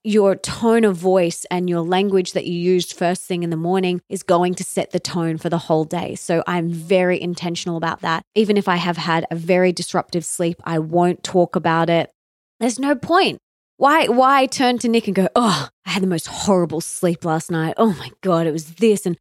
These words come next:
oh, my back, and oh," like, the tone that that then takes into the day is not the tone that I want to take into the day. So I choose very consciously my words and my energy first thing in the morning. And Nick does the same. We take responsibility for how we're showing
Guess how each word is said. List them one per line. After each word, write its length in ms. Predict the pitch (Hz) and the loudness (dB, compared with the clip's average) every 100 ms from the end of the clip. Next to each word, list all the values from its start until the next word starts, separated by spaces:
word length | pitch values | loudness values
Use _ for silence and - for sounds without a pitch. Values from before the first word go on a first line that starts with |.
| - | 0
oh, 360 | 240 262 170 143 | 2 2 0 -4
my 240 | 220 208 170 | 0 0 2
back, 400 | 208 190 190 175 | 2 2 0 -4
and 120 | 170 | 2
oh," 420 | 247 214 151 123 _ | 2 2 -2 -10 _
like, 240 | 196 190 _ _ _ - | -2 -2 _ _ _ -2
the 160 | 233 | 0
tone 540 | - - 269 277 285 262 | 0 2 2 4 4 4
that 140 | 214 | 2
that 180 | 208 - | 2 2
then 240 | 208 202 | 2 2
takes 340 | 196 196 185 214 | 2 0 0 0
into 220 | 196 185 | 0 0
the 120 | 175 | 0
day 480 | 165 151 180 294 339 | 2 2 2 2 0
is 180 | - 190 | 0 0
not 360 | 190 196 196 - | 2 2 2 0
the 60 | |
tone 360 | 190 185 175 175 | -2 0 0 0
that 120 | 170 | 0
I 140 | 165 165 | 0 0
want 280 | 165 165 | -2 -4
to 80 | 165 | -8
take 260 | - 151 170 | -6 -6 -6
into 180 | 165 - | -8 -6
the 100 | 214 | 0
day. 260 | 320 185 | 2 0
So 240 | - 247 - | 0 2 4
I 160 | 190 | 2
choose 440 | 175 - 349 247 185 | 0 0 2 0 0
very 200 | 175 190 | 0 0
consciously 640 | - 294 277 247 196 185 | -2 -4 -4 -6 -4 -2
my 180 | 180 170 | 0 -2
words 440 | 165 170 175 180 | 2 2 2 0
and 100 | 185 | -2
my 140 | 175 165 | -2 -2
energy 440 | 170 170 165 165 | -2 -2 -2 -4
first 500 | - 196 170 170 - | -2 2 2 2 -4
thing 320 | - 160 165 - | -2 -2 -2 -4
in 300 | 160 151 156 | -4 -4 -6
the 140 | 165 151 | -4 -4
morning. 580 | 147 156 170 - 190 - - | -2 -6 -8 -8 -12 -16 -6
And 340 | 190 175 170 - | -2 0 0 -2
Nick 260 | 175 - | -2 -2
does 220 | - 165 - | -4 -4 -2
the 100 | 151 | -6
same. 380 | - 156 151 | -2 -2 0
We 80 | 160 | -2
take 260 | 175 196 185 | 0 0 0
responsibility 800 | 196 - 269 254 220 226 208 190 | -4 0 0 0 0 2 2 2
for 140 | 196 | 0
how 280 | 156 160 156 | -4 -2 0
we're 200 | 156 160 | 0 -2
showing 420 | - 156 151 | -4 -4 -4